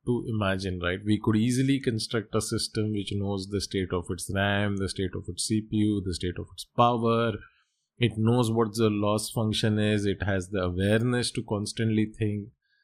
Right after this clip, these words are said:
saying, "Oh, my primary C P U is failing. I need to move to my secondary C P U. Now that my primary C P U has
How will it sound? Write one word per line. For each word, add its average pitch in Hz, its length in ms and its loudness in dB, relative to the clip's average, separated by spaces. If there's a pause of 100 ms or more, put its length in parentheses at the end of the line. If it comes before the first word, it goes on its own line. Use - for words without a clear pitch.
saying, 110 360 0
"Oh, 117 140 4
my 104 280 2
primary 104 500 0
C 107 200 -2
P 107 140 -4
U 98 140 0
is - 220 -4
failing. 113 480 2
I 98 140 -2
need 95 420 -4
to 98 240 0
move 98 280 -4
to 95 80 -4
my 90 140 -2
secondary 131 480 0
C 117 220 0
P 113 140 -4
U. 110 280 2
Now 101 240 0
that 104 180 0
my 101 120 -2
primary 95 460 -2
C 95 180 -6
P - 140 -8
U 90 240 -4
has - 240 -10